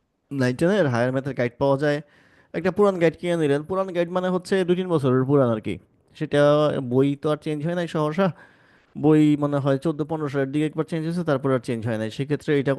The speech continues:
করতে পারেন চাইলে। আমরা চেষ্টা করব রিসেন্ট বই করার জন্য এবং ইম্পর্টেন্ট অঙ্কগুলো করার জন্য। এখানে দেখেন অঙ্ক আছে, কিছু অঙ্ক আছে সমাধানে করে দেওয়া আছে, এটা আসে মাঝে মধ্যে পরীক্ষায়, এই যে x to the power four minus three into,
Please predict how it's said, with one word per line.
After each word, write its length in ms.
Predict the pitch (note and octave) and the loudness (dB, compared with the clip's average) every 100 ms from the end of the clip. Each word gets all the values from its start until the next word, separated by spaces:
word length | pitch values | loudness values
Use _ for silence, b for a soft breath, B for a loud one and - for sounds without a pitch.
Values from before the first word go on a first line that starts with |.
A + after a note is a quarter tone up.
| D3 | -2
করতে 180 | D3 D3+ C3 | -2 2 2
পারেন 160 | G#2+ F2 - _ _ _ _ | 2 -2 -20 _ _ _ _
চাইলে। 200 | C#3 G#2+ F#2+ - _ _ _ _ _ _ _ _ _ _ _ b b b b b b C#3 | 0 0 -2 -10 _ _ _ _ _ _ _ _ _ _ _ b b b b b b 0
আমরা 200 | D#3 F3 F3+ F3 | 4 6 6 2
চেষ্টা 200 | F3+ G3 F3 | 0 0 2
করব 140 | F3+ F3 D#3+ | 2 2 2
রিসেন্ট 320 | F#3 E3+ E3 E3+ C#3 | 0 -4 -4 -4 0
বই 120 | D3+ D3 | 0 2
করার 180 | D#3+ D3 | 0 0
জন্য 120 | E3 F3+ | -2 -2
এবং 80 | F3+ D#3+ | -4 -4
ইম্পর্টেন্ট 280 | D3+ C#3+ C#3 C3 | -4 -2 -4 -4
অঙ্কগুলো 280 | C3+ A#2+ A2 | -2 -2 -2
করার 160 | A#2 G#2+ | -4 -4
জন্য। 100 | A2 A#2 | -6 -6
এখানে 180 | C3 F#3+ F3 | -2 0 0
দেখেন 200 | C#3+ D#3 D3+ | 0 -2 -4
অঙ্ক 120 | C#3+ C#3 B2 | 0 2 2
আছে, 160 | C#3 B2 | 0 -4
কিছু 160 | B2 B2 B2+ | -4 -6 -6
অঙ্ক 140 | A#2+ B2 A2 | 0 2 2
আছে 200 | A#2 G#2+ A#2+ - B B B B - | 0 -2 -2 -8 B B B B 2
সমাধানে 360 | D3+ C3+ C3 C3 | 4 4 2 0
করে 140 | D#3 D3 | 2 4
দেওয়া 180 | C3+ A#2+ A2 | 4 4 2
আছে, 200 | - A2 A2+ _ C#3+ | -2 -6 -8 _ -4
এটা 180 | C#3 D3+ D3+ D3 D3 D3 C3+ | 2 4 4 4 2 2 -2
আসে 180 | C3 C#3+ C3+ | -2 -2 -2
মাঝে 140 | B2+ B2+ | -2 -4
মধ্যে 160 | B2 A#2+ | -4 -2
পরীক্ষায়, 340 | A#2 A#2 C3 B2 | -4 -2 0 0
এই 40 | B2 | 0
যে 60 | A#2+ | -2
x 20 | - | -2
to 40 | C3+ | -4
the 80 | B2 B2+ | -2 2
power 160 | B2 A#2+ | 0 0
four 160 | C3 B2 A#2+ | 0 0 0
minus 280 | A#2 A#2+ A#2 - | -4 -4 -6 -4
three 200 | B2+ B2+ A#2+ | -2 0 -2
into, 240 | A2 B2+ | 0 2